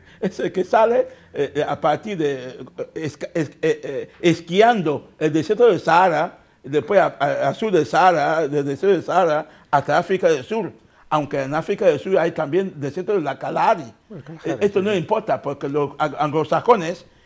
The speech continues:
Speaker 1: ya domesticaron el desierto de Kalahari,
Speaker 2: Sí.
Speaker 1: mejor que el desierto del Sahara.
Speaker 2: En Botswana, ¿eh?
Speaker 1: En Botswana,
Speaker 2: <laughs>
Speaker 1: eh, donde trabajó uno de tus amigos.
Speaker 2: Mi tío, mi tío.
Speaker 1: Eh, sí, tu tío. Quiero decir que Botswana hoy día es uno de los países más ricos de África,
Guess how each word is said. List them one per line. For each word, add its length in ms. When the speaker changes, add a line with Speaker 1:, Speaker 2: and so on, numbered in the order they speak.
Speaker 1:
ya 160
domesticaron 840
el 100
desierto 380
de 120
Kalahari, 560
Speaker 2:
Sí. 60
Speaker 1:
mejor 340
que 80
el 60
desierto 340
del 80
Sahara. 400
Speaker 2:
En 160
Botswana, 640
¿eh? 240
Speaker 1:
En 140
Botswana, 640
Speaker 2:
<laughs> 40
Speaker 1:
eh, 540
donde 160
trabajó 480
uno 240
de 60
tus 180
amigos. 420
Speaker 2:
Mi 140
tío, 300
mi 80
tío. 140
Speaker 1:
Eh, 100
sí, 180
tu 140
tío. 300
Quiero 140
decir 340
que 300
Botswana 600
hoy 220
día 200
es 40
uno 120
de 60
los 60
países 260
más 120
ricos 200
de 120
África, 420